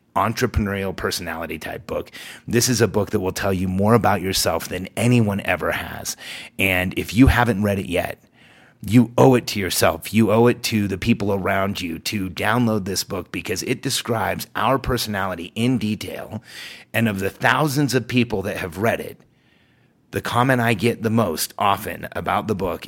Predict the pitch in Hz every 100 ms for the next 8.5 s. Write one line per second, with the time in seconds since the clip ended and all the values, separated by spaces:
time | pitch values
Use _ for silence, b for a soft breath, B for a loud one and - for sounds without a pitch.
0 | - 90 - - - - _ _ _ _
1 | _ - 90 87 82 - - 98 - 90
2 | 82 - - - 73 - - _ _ _
3 | b b b b b b b - 113 98
4 | 95 92 87 _ _ _ _ _ _ _
5 | _ _ _ _ _ _ _ - 123 120
6 | 117 101 101 104 101 92 85 80 - 117
7 | 117 120 131 123 - 95 98 101 107 120
8 | 117 123 92 107 110